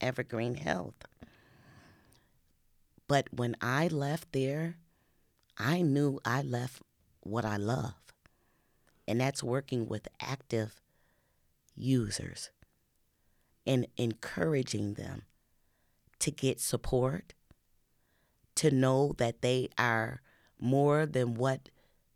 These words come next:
they think they are. They are more than what their drug use presents.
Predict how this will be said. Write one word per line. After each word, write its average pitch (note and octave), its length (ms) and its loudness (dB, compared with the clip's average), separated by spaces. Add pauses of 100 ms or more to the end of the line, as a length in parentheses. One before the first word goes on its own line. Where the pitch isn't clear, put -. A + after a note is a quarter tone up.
they A#2 160 -2 (120)
think C3 200 0 (100)
they C#3+ 240 4
are. C3+ 440 0 (560)
They C3+ 160 6
are B2+ 140 4
more B2 400 4
than A#2 300 0
what B2+ 360 0 (420)
their A#2+ 180 2
drug C3+ 440 2
use C#3+ 420 -2 (280)
presents. A#2+ 840 0